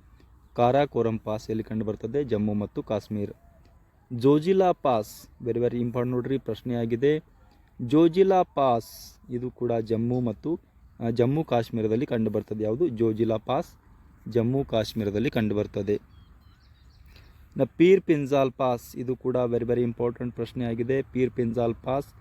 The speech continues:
ಇದು ಕೂಡ ಜಮ್ಮು ಮತ್ತು ಕಾಶ್ಮೀರದಲ್ಲಿ ಕಂಡುಬರ್ತದೆ. ಇನ್ನ ಬನಿಹಾಲ್ ಪಾಸ್ ಇದು ಕೂಡ very, very important ನೋಡ್ರಿ.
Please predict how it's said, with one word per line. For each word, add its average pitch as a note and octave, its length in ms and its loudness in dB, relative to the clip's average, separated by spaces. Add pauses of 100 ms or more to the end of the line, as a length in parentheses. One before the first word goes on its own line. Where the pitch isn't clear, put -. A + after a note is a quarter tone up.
(380)
ಇದು C3+ 180 0
ಕೂಡ C3 180 2
ಜಮ್ಮು A#2+ 420 0
ಮತ್ತು A#2+ 300 -4
ಕಾಶ್ಮೀರದಲ್ಲಿ A2+ 680 -2
ಕಂಡುಬರ್ತದೆ. G#2+ 760 -2 (3750)
ಇನ್ನ D#3+ 260 4
ಬನಿಹಾಲ್ E3 720 2
ಪಾಸ್ C3 360 2
ಇದು C#3+ 220 -4
ಕೂಡ C#3+ 180 -4
very, C3+ 260 0
very C3+ 180 -2
important B2+ 300 -2
ನೋಡ್ರಿ. C3+ 380 -2